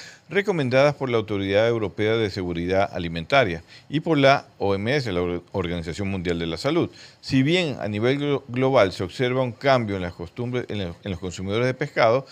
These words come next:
que representa una oportunidad comercial cada vez mayor en la categoría de productos del mar envasados.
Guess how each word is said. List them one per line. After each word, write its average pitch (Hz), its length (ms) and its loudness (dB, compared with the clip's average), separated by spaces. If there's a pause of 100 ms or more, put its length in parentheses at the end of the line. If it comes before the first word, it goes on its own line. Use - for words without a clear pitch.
(280)
que 147 100 2
representa 170 480 -4
una 156 140 -2
oportunidad 127 540 -4
comercial 131 400 -4
cada 120 240 4
vez 147 280 -2
mayor 131 440 -2 (260)
en 131 140 -4
la 127 100 4
categoría 110 600 0
de 123 100 0
productos 117 460 -4
del 98 120 -2
mar 104 300 -2
envasados. 78 760 -4